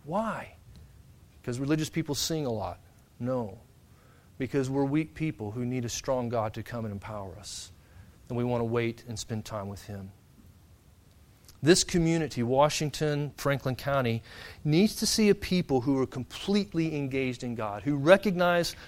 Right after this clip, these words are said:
our absolute weakness and dependence on God, and who spend time praying for our community, spending time with Him, being encouraged, being strengthened in our times of worship. We do it every week here.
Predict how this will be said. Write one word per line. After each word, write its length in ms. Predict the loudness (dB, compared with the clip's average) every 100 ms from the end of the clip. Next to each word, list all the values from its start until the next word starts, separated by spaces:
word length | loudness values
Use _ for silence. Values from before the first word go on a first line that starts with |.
| 0
our 160 | 4 6
absolute 540 | 8 6 6 4 4 4
weakness 480 | 4 2 0 -2 -2
and 100 | -2
dependence 460 | -2 -2 -2 -2
on 160 | -2 2
God, 340 | 2 4 0 -6 -20 -14 -2
and 240 | 2 2
who 240 | 2 2 2
spend 460 | 0 2 2 2
time 580 | -4 -2 0 0 -2 -6 -10 -20 -20 -20 -20 -10
praying 420 | -2 0 0 -4
for 240 | 2 4
our 140 | 6 4
community, 560 | -2 -4 -4 -4 -8 -12 -20 -20 -20 -10
spending 500 | -4 4 6 8 6
time 300 | 4 2 4
with 160 | 2 0
Him, 220 | -2 2
being 340 | 4 6 6
encouraged, 500 | 2 0 2 4 4
being 260 | 4 4 4
strengthened 540 | 0 0 -2 0 -2
in 80 | 2
our 140 | 2 2
times 280 | 0 0
of 120 | 0 0
worship. 200 | 0 0
We 100 | 6
do 100 | 6
it 80 |
every 180 | 6 4
week 220 | 4 2
here. 420 | 2 2 2 0